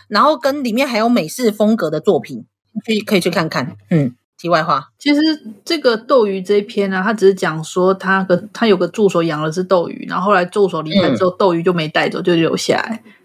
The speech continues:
Speaker 2: 那他们，
Speaker 1: 是。
Speaker 2: 他们就是无奈啊，就是好像就顺便养这只鱼吧，就养一养，就养了三年。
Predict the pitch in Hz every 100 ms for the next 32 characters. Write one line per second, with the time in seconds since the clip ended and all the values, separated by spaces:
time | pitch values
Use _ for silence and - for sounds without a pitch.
0 | - 208 208 226 214 196 208 180 220 202
1 | 220 208 202 _ - _ - 196 214 220
2 | 190 180 180 208 196 165 180 202 220 202
3 | 190 156 156 180 180 170 143 - - 196
4 | 208 190 175 196 180 180 170 165 - 170
5 | 175 170 -